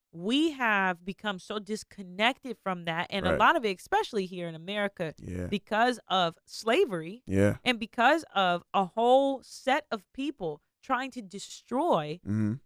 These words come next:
Speaker 1: recorded saying, "We are trying to destroy these people.
Speaker 2: Yeah.
Speaker 1: This is how you break down, um, the Negro, boom,
Speaker 2: Right.
Speaker 1: boom, boom,"
Speaker 2: Yeah.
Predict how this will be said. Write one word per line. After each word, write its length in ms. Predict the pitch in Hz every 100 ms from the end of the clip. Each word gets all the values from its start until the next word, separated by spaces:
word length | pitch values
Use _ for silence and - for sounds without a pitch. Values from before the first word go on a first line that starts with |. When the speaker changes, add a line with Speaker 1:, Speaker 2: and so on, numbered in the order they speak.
| _ _ _ _
Speaker 1:
recorded 760 | 202 247 - 392 466 427 302 202
saying, 600 | - - 330 392 339 254 190
"We 220 | 330 403
are 160 | 311
trying 460 | - - 320 381 359
to 140 | 349
destroy 840 | 285 330 - - 339 370 269 240 247 185
these 420 | 190 302 339 -
people. 640 | - 359 359 170 156 196 113
Speaker 2:
Yeah. 300 | 113 95 - _
Speaker 1:
This 260 | 196 349 359
is 140 | 311
how 200 | - 262
you 240 | 254 254 262
break 420 | 202 247 240 180
down, 560 | 226 262 240 202 196 196 _ _ _ _ -
um, 280 | 214 202 175
the 240 | 190 220 190
Negro, 680 | 202 330 220 180 170 214
boom, 120 | 196 220
Speaker 2:
Right. 100 | 214
Speaker 1:
boom, 160 | 220
boom," 300 | 196 320 233
Speaker 2:
Yeah. 340 | 101 135 147